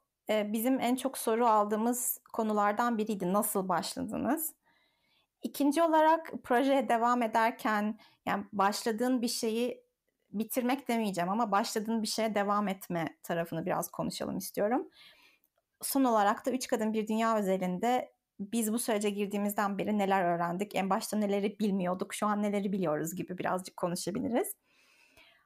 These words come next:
Başlama kısmında neler dü-, ne düşünüyorsunuz? Yani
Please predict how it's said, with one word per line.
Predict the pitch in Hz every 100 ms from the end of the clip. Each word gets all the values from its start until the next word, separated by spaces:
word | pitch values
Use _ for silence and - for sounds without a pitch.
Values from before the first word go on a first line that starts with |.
| _ -
Başlama | 214 277 339 359
kısmında | 392 - 415 392
neler | 359 302 349 480
dü-, | 269 247
ne | 302
düşünüyorsunuz? | 320 - 214 180 208 - 175 196 -
Yani | 208 208 214 214